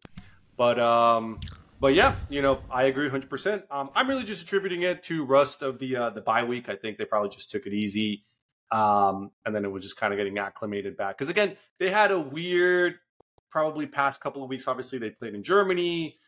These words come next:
So then obviously you're coming back. I feel like you're getting reacclimated to the time, but then you're also not practicing. So, uh,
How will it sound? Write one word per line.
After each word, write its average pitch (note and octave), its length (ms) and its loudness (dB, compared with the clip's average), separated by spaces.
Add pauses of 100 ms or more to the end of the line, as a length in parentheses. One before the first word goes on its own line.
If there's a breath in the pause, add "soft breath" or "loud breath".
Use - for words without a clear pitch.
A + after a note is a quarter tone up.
(120)
So C3+ 160 2
then C3 100 6
obviously B2+ 320 0
you're B2 120 -4
coming A#2+ 300 -8
back. B2+ 280 4
I A2+ 60 -6
feel A#2+ 140 -8
like A2+ 120 -6
you're A2 80 -12
getting A2 380 -4 (120)
reacclimated A2+ 1040 -2 (120)
to G#2+ 380 -10
the - 60 -18
time, F3 680 0 (480 soft breath)
but C#3+ 120 0
then D3 100 0
you're C#3 100 2
also C#3 200 2
not A#2+ 200 -2
practicing. C3 540 -2
So, C3+ 380 2 (480 soft breath)
uh, - 100 0